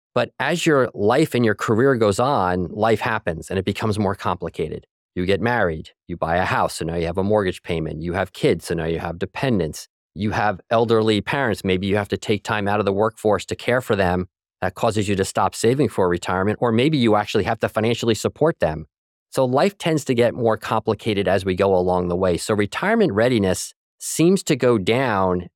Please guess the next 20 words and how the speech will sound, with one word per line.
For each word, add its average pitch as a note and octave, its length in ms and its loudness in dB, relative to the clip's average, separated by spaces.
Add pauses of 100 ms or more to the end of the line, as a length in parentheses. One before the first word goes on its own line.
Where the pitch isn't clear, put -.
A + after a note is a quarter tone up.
as A#2+ 300 -2
people A#2 380 -2
age G#2+ 380 2
and F#2 100 0
as F2+ 140 0
they G2+ 120 0
get F2+ 140 2
closer C3+ 380 0
to A2 140 -2
retirement, F#2+ 520 0
as F#2+ 180 -4
more G#2+ 200 2
of G#2 60 -2
these F#2+ 160 -4
financial G2 440 -2
vortex F2+ 480 -2
factors F2+ 400 -4
come F#2 180 -2
into E2 120 -2
play. F2 440 0